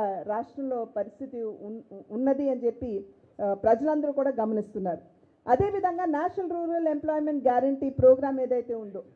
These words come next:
ఒక రకంగా చెప్పాలంటే మనం గ్రామీణ ప్రాంతాల్లో చూసే ప్రభుత్వం ఏదైతే నేను అభివృద్ధి చేస్తున్నానని చెప్తున్నదో వాటన్నిటికి కూడా వనరులు ఆ న-, ఆర్-, ఆ, ఎన్ఆర్ఈజీపీ నుండే తీసుకుంటున్నారనేటువంటి విషయం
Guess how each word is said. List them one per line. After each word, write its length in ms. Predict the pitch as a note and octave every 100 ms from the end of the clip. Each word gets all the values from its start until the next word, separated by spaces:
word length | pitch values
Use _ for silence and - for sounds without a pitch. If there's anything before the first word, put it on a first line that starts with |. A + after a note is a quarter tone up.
| _ _ F3+
ఒక 160 | G#3
రకంగా 400 | D4+ D4 E4+ E4+
చెప్పాలంటే 840 | E4 D4+ D4+ D4+ D4+ D4 D4+ B3+ - - _ _ _ _ -
మనం 300 | B3+ D#4 C4+
గ్రామీణ 400 | C4 C#4+ F4+ F4+
ప్రాంతాల్లో 560 | F4 E4 E4 E4+ E4 D#4+
చూసే 500 | D#4+ D#4 D4+ D#4+ D#4
ప్రభుత్వం 680 | D#4 C4 C4 F4 E4+ F4+
ఏదైతే 580 | E4 C#4+ D#4+ E4+ E4+ E4+
నేను 480 | D#4 A#3+ C4 E4+ F#4
అభివృద్ధి 480 | E4+ F#4 F4+ F4 D#4+
చేస్తున్నానని 760 | D#4 D#4 D#4 D#4 D4+ D4 C#4 C4+
చెప్తున్నదో 800 | C4+ - C#4 C4+ B3+ B3 D#4+ A#4+ - _ -
వాటన్నిటికి 760 | A#3 C4 C4 C4 D#4+ G#4 G#4 G4+
కూడా 200 | F4+ F4+
వనరులు 800 | D#4 D4 E4 E4+ E4 C#4+ B3+ G3 -
ఆ 100 | B3+
న-, 180 | B3+ B3+ A#3
ఆర్-, 280 | B3+ D4+ D4 A#3 B3+ A3
ఆ, 220 | G#3+ G#3+ -
ఎన్ఆర్ఈజీపీ 720 | A#3+ D#4+ F4 E4 D4+ D#4 D#4
నుండే 240 | D4 D4 D4+
తీసుకుంటున్నారనేటువంటి 1160 | D4 D4 - D4 C#4+ C#4 C4+ C4 C4 B3+ B3+
విషయం 340 | B3 B3+ B3+